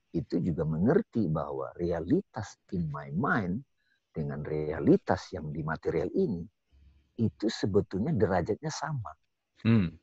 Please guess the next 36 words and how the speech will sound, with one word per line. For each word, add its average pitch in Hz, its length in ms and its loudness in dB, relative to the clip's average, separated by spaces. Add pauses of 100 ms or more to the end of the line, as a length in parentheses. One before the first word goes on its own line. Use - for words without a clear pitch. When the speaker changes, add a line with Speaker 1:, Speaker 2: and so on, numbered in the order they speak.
(280)
Speaker 1:
Apa 160 320 4
yang 143 240 8
menentukan 101 560 4
bagi 95 280 4
saya 95 200 2
real 113 240 8
atau - 280 2
tidak? - 320 -4 (420)
Nah, - 120 -6
ini 78 220 -2
pertanyaan. - 480 -10 (760)
Sekarang 98 380 2
saya 117 180 6
bagi 98 260 8
tiga 104 240 6
nih, 80 240 4
yang 78 100 -2
praktikal 90 540 2
aja 90 220 4
supaya - 320 -2
jangan 82 320 0
jadi 78 240 0
diskusi 76 440 -6
filosofis. - 680 -6 (220)
Speaker 2:
Oke. 104 240 4
Speaker 1:
Ada 92 180 8
realitas 127 540 6
material, 135 680 6 (400)
ada 147 400 8
realitas 156 720 8
digital 127 680 6
sekarang. 80 400 -2
Sosmed, - 680 2
Instagram, 120 720 4
Facebook, - 540 4
Twitter 147 420 6